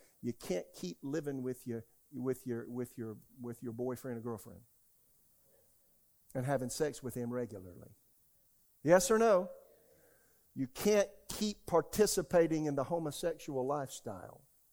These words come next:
Yes or no? You can't be binary, transgender. I don't know what else to say. If that makes you upset, you need to be upset. I want you to go to heaven, not hell. Yes or no?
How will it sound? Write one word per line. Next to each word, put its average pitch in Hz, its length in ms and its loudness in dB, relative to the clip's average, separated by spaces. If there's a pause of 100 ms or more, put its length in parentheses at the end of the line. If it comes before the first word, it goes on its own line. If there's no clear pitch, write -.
(880)
Yes 185 320 8
or 214 60 6
no? 202 420 8 (960)
You 131 140 -4
can't 170 380 0
be 170 120 4
binary, 143 680 0 (800)
transgender. 165 840 0 (760)
I 175 80 4
don't 214 160 2
know 202 80 4
what 196 160 6
else 196 180 4
to 185 80 -8
say. 202 240 4
If 135 100 2
that 175 160 4
makes 175 260 0
you 180 120 4
upset, 185 380 2
you 180 100 -2
need 190 220 -2
to 151 80 -2
be 127 160 -4
upset. 113 440 -6 (680)
I 202 140 10
want 196 340 4
you 196 100 -4
to 170 100 0
go 175 200 6
to 160 100 4
heaven, 151 440 0
not 160 200 -2
hell. 143 400 -6 (1120)
Yes 190 280 8
or 202 60 2
no? 185 360 6